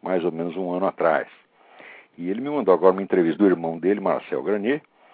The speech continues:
né, dizendo aqui que agora a R C T V, já que foi proibida mesmo, está apostando aqui na T V a cabo.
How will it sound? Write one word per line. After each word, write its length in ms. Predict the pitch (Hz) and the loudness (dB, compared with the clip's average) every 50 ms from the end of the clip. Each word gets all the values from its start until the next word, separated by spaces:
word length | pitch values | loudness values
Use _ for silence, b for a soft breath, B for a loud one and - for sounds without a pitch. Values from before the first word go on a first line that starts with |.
| b b b b b b b _ - | b b b b b b b _ -8
né, 140 | - 107 | -8 -6
dizendo 400 | 139 160 175 135 107 139 165 175 | -6 -4 -4 0 0 0 0 0
aqui 180 | 175 - - 180 | -4 -6 -8 -12
que 140 | - - 208 | -2 2 2
agora 400 | 202 180 139 135 185 202 190 - | 6 10 10 10 10 10 8 6
a 220 | - 120 113 104 110 | 6 6 8 10 10
R 200 | 113 104 101 87 | 8 8 6 2
C 160 | - - 90 | 0 -2 -4
T 200 | - - 139 127 | -2 0 0 0
V, 220 | 87 107 156 180 151 | 2 2 0 2 4
já 140 | 92 85 | 2 2
que 100 | - - | 0 2
foi 120 | - 90 82 | 0 -2 -2
proibida 600 | - - - 92 98 92 82 82 92 92 123 135 | -2 -4 -2 0 0 0 0 -2 2 4 4 4
mesmo, 240 | 120 123 160 175 - b b b b b b b b _ | 6 2 2 0 -4 b b b b b b b b _
está 300 | - 165 - - 127 123 | -6 -6 2 6 6 6
apostando 540 | 127 - - 160 - - - - 120 135 151 | 6 6 4 2 2 2 2 0 0 2 0
aqui 220 | 147 - - 165 | -2 -2 -4 -4
na 120 | 165 175 175 | -2 -2 0
T 140 | - 180 165 | 0 0 4
V 120 | 160 180 | 4 4
a 80 | 165 - | 4 4
cabo. 460 | - - 107 110 101 - - - | 6 6 8 8 8 6 4 -4